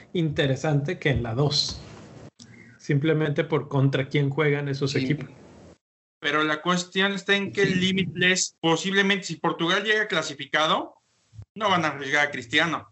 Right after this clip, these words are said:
Speaker 3: ni a Bruno. Empezarás a ver la banca. Entonces el Limitless pierde sentido. No sé si me explico. A lo mejor el Limitless te, yo creo que te podría convenir hacia cuartos.
Speaker 1: Es que, es que, ¿sabes qué?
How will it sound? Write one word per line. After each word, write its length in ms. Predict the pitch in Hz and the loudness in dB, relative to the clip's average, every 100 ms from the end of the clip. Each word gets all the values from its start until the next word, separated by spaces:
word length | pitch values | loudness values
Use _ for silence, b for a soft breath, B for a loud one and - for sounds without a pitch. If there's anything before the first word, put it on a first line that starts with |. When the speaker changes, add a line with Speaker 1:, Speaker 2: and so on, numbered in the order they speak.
| - | -2
Speaker 3:
ni 120 | 123 | 2
a 60 | 127 | 2
Bruno. 440 | 143 156 123 - - | 2 0 -2 -8 -2
Empezarás 540 | 139 139 147 139 143 | -2 0 2 0 0
a 80 | 151 | -2
ver 100 | 139 | -2
la 160 | 139 131 | 0 2
banca. 400 | 135 143 120 98 _ | 2 -2 -12 -14 _
Entonces 300 | 127 - 165 | -6 -4 -2
el 60 | 156 | 0
Limitless 680 | 156 165 156 156 156 - - | 2 0 0 0 0 -4 -10
pierde 400 | 147 147 143 139 | 0 2 2 -2
sentido. 480 | - 127 110 156 135 - - - | -6 -8 -2 2 0 -2 -12 -4
No 80 | 135 | 0
sé 60 | |
si 60 | 139 | 0
me 60 | 127 | 0
explico. 420 | 113 139 143 139 | 0 -2 -2 -2
A 80 | 139 | 0
lo 80 | 147 | 0
mejor 220 | 151 208 | 0 0
el 40 | |
Limitless 460 | 208 208 202 196 - | 0 0 0 -2 0
te, 200 | 151 135 | -2 -2
yo 200 | 131 175 | -2 0
creo 180 | 185 190 | 2 0
que 60 | 190 | -2
te 140 | 175 | -6
podría 240 | - 147 151 | 2 2 2
convenir 380 | 165 139 147 143 | -2 0 0 0
hacia 380 | 151 - 120 - | -2 0 0 0
cuartos. 760 | 160 185 180 247 392 - - _ _ _ 170 | 0 0 0 -2 -2 -6 -14 _ _ _ -2
Speaker 1:
Es 160 | 147 | -2
que, 280 | - 214 214 | 2 2 2
es 140 | 185 - | -8 -2
que, 140 | 208 | -2
¿sabes 300 | 202 208 214 - | 0 0 0 -2
qué? 460 | 175 185 247 - | 0 0 -2 -8